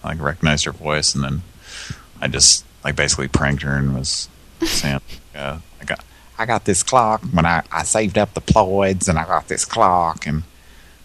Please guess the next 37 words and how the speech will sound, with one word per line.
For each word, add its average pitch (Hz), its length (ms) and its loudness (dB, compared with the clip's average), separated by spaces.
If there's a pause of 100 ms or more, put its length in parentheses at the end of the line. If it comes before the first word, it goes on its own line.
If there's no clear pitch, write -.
(140)
I'm 80 80 4
not, 92 340 4
uh, 71 280 2 (480)
the 95 80 0
shape 127 340 6
of 98 160 4
it 90 80 4
is 85 180 0
not 98 320 4 (180)
conducive 87 880 4
to 78 360 -2 (300)
m-, - 500 -2 (120)
what 85 160 -4
I'm 85 160 4 (260)
trying 90 300 2
to 82 40 -4
use 82 360 -10
it - 80 -14
for." 71 560 -2
And 80 200 -12
I - 60 -14
just, - 320 -6 (260)
like, - 120 0
was - 160 6
just - 260 -12 (160)
really 71 220 0
fucking 71 340 2
around 69 300 -10
with 73 140 -18
her, 71 180 -18
and, 71 160 -18 (580)
and 78 100 -6
she 76 200 -4 (120)
got - 180 -6
kinda 71 180 -6
mad 69 340 -4
and 67 240 -6